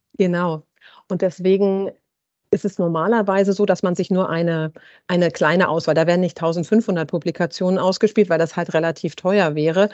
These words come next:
sondern man sucht sich dann, äh, oder die, die, ähm, Kreuz-, das Kreuzfahrtschiff oder auch im Flug kennen wir das auch, das nennen wir im In-Flight Entertainment, die suchen sich eine Auswahl an Titeln aus,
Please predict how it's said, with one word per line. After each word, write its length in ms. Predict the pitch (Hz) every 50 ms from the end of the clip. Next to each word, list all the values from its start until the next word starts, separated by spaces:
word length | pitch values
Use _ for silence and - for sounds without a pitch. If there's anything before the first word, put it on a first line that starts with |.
| - - -
sondern 300 | - 185 170 175 175 175
man 160 | 170 165 160
sucht 260 | 139 196 190 - _
sich 180 | - 190 156 -
dann, 440 | - 156 160 170 175 180 185 190 -
äh, 100 | - 175
oder 220 | 165 151 160 156
die, 320 | 143 160 151 151 156 147 151
die, 440 | - 160 156 151 151 151 151 156 151 - - - - - _ _ _ _ _ _ _ _ _ -
ähm, 560 | 196 170 165 156 151 151 151 156 160 180 -
Kreuz-, 280 | - - - 185 185 -
das 180 | - 165 147 -
Kreuzfahrtschiff 640 | - - 202 202 - 208 190 - - 220 208 - -
oder 280 | 202 196 196 185 - -
auch 240 | 170 180 - - - - - _
im 180 | _ - 196 190
Flug 320 | - - 208 196 196 - - _ -
kennen 180 | - 180 175 160
wir 80 | 165
das 200 | 147 151 147 147
auch, 260 | - - 170 196 214 196
das 140 | - 165
nennen 140 | - 170 165
wir 100 | 156 -
im 180 | - 170 175 -
In-Flight 460 | - 202 208 208 - 208 190 190 -
Entertainment, 680 | 190 185 - 185 180 - - 180 180 180 185 180 175
die 60 | 180
suchen 240 | 156 - 202 - 190
sich 200 | 160 185 170 - - - - - - - -
eine 280 | - 175 165 165 - -
Auswahl 400 | 151 160 185 180 - - 175 165
an 160 | - 160 156
Titeln 380 | - - 196 - - 175 175
aus, 400 | - 143 156 160 175 180 175 -